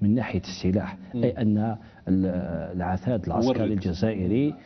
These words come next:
Speaker 1: يعتبر أغلبيته، إن لم نقل كله، هو عبارة عن سلاح روسي.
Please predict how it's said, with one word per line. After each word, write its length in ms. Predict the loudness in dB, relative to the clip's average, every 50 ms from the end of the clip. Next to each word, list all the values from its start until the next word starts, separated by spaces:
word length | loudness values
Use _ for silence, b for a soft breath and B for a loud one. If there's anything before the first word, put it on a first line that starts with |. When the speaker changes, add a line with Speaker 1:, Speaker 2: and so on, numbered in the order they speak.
| B B B 0
Speaker 1:
يعتبر 580 | 0 0 0 -2 0 0 2 2 0 0 -2 -4 -2 -2
أغلبيته، 1040 | 0 0 2 0 0 2 4 4 2 2 2 0 -2 -2 2 2 4 4 4 2 0 2
إن 120 | 2 2
لم 140 | 2 2 2
نقل 220 | 0 -2 -2 -4 -4 2
كله، 520 | 2 4 4 4 4 2 2 2 2 0 B B B B 0
هو 140 | 2 2 2
عبارة 380 | 2 0 0 2 2 2 0
عن 180 | -2 -4 -4 -6
سلاح 420 | -6 -2 2 2 2 2 2 2
روسي. 380 | 2 2 2 0 -2 -10 -10